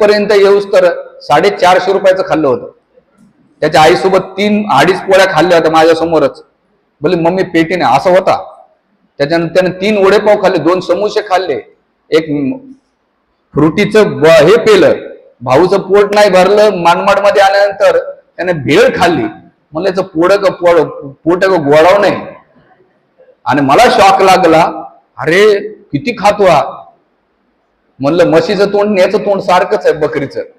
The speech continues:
म्हणजे मनुष्य किती भरत राहतो. आपला,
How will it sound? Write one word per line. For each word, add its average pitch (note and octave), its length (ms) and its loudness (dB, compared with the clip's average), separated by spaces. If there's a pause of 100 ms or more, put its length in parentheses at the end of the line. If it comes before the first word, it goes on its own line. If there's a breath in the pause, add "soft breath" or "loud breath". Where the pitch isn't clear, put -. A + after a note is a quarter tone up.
(720)
म्हणजे F#3 240 2
मनुष्य A3 380 0
किती A3 320 -2
भरत A3+ 380 4
राहतो. G#3 680 2 (440)
आपला, B3 760 2